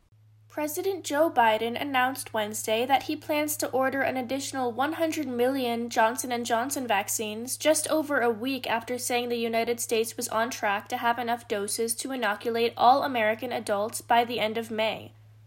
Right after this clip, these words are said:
Johnson and Johnson is still fulfilling its first agreement with the United States government made in August,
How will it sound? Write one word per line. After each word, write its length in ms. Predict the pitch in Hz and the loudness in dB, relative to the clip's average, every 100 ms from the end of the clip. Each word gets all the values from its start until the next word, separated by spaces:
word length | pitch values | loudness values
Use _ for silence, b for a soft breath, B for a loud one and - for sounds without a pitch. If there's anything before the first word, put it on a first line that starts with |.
| - - - - - - | -20 -20 -20 -20 -20 -18
Johnson 460 | - 247 277 349 359 | 0 2 2 0 0
and 120 | 349 | 2
Johnson 520 | 247 - 262 285 269 | 0 -2 -4 -6 -6
is 180 | 269 262 | -4 -4
still 260 | - 277 | 0 0
fulfilling 600 | 320 403 381 262 247 262 | 2 0 0 2 2 2
its 180 | 240 233 | -2 -4
first 320 | - 262 262 | -2 -2 -2
agreement 480 | 247 240 226 220 220 | -4 0 0 2 -2
with 140 | 220 247 | -4 -6
the 80 | |
United 360 | 247 233 226 220 | -4 0 0 0
States 300 | - 254 254 | -4 -4 -2
government 560 | - 208 226 220 226 226 | 0 2 0 -2 -4 -2
made 220 | 214 220 | 0 0
in 120 | 220 | 0
August, 600 | - 214 196 196 254 - | 2 2 2 -2 -2 -6